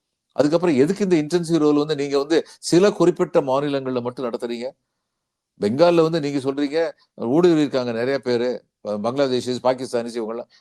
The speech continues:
பங்களாதேஷிஸ் பெரும்பாலும், ஏன்னா வங்க மொழி பேசுறவங்க ஊடுருவி இருக்காங்க அப்படின்னு சொல்லி சொல்றீங்க. அப்ப அஸ்ஸாம்ல, அஸ்ஸாம்ல வந்து இந்த மாதிரியான போராட்டங்கள்லாம் வர்றதுக்கு முன்னாடியே அஸ்ஸாம்ல வந்து பெரும் போராட்டம் வெடிச்சதே.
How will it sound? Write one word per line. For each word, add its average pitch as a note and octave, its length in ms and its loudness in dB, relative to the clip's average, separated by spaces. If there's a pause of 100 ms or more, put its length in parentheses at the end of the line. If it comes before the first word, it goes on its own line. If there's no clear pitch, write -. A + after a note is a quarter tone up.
(160)
பங்களாதேஷிஸ் A#2+ 480 -2
பெரும்பாலும், A2+ 460 -2 (280)
ஏன்னா A#2 260 -4
வங்க C3 220 -4
மொழி A#2 120 -2
பேசுறவங்க G2 460 -8 (200)
ஊடுருவி D3 340 6
இருக்காங்க A2 500 4 (200)
அப்படின்னு A#2+ 360 2
சொல்லி D3 100 -2
சொல்றீங்க. G2 440 -4 (640)
அப்ப - 240 -4
அஸ்ஸாம்ல, E3+ 480 -6 (400)
அஸ்ஸாம்ல E3+ 380 0
வந்து E3+ 320 2 (160)
இந்த B2 200 -2
மாதிரியான D#3 420 2
போராட்டங்கள்லாம் D#3 640 -2
வர்றதுக்கு C3 400 -6
முன்னாடியே B2+ 640 0 (500)
அஸ்ஸாம்ல E3+ 220 0
வந்து F3 180 -4
பெரும் D#3 220 0
போராட்டம் D#3 420 -2
வெடிச்சதே. D3+ 400 -2